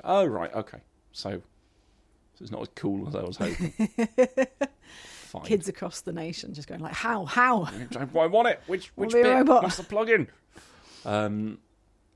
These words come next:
Speaker 1: used to watch Coronation Street with my parents. Didn't, like, thrill me, but used to, used to watch it.
Speaker 2: Did you watch any, like, B B C stuff? Or were you
Speaker 1: Like
Speaker 2: an
Speaker 1: what?
Speaker 2: I T V household?
Speaker 1: Li-, li-, like what? Give me, give me
Speaker 2: Dunno,
Speaker 1: something. Oh,
Speaker 2: just,
Speaker 1: you, you
Speaker 2: you
Speaker 1: know,
Speaker 2: know.
Speaker 1: watched a, a,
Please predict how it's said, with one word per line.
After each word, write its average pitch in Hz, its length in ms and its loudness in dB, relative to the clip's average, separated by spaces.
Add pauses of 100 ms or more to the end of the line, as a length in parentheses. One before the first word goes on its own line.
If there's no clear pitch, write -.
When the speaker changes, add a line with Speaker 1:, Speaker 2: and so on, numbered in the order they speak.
(420)
Speaker 1:
used - 180 -14
to 143 40 -6
watch 127 160 -10
Coronation 101 460 -6
Street - 280 -10
with - 60 -20
my 82 120 -14
parents. - 520 -14
Didn't, - 380 -10
like, 92 240 -12
thrill - 420 -10
me, 139 240 -12 (920)
but - 120 -18
used - 260 -16
to, - 200 -20 (260)
used - 220 -14
to - 60 -18
watch - 340 -18
it. - 180 -14
Speaker 2:
Did 233 180 -10
you 262 100 -4
watch 277 240 -6
any, 190 180 -6
like, 143 220 -10
B 123 160 -12
B - 160 -14
C - 260 -16
stuff? - 460 -20 (500)
Or 180 100 -8
were 170 80 -6
you 175 140 -4
Speaker 1:
Like 170 80 -4
Speaker 2:
an 170 60 -6
Speaker 1:
what? 170 80 -4
Speaker 2:
I - 60 -10
T 170 160 -4
V 175 180 -4
household? 143 640 -12 (300)
Speaker 1:
Li-, 113 120 -8
li-, 135 120 -6
like 120 260 0 (180)
what? - 220 -8
Give 127 100 -8
me, - 80 -4
give - 60 -6
me - 80 -6
Speaker 2:
Dunno, 359 80 -6
Speaker 1:
something. 320 240 -10
Oh, 339 140 -6
Speaker 2:
just, 370 200 -2
Speaker 1:
you, - 60 0
you 311 40 -4
Speaker 2:
you - 20 -2
Speaker 1:
know, - 80 -4
Speaker 2:
know. - 60 -6
Speaker 1:
watched - 280 -10
a, 180 80 -8 (160)
a, 123 100 -4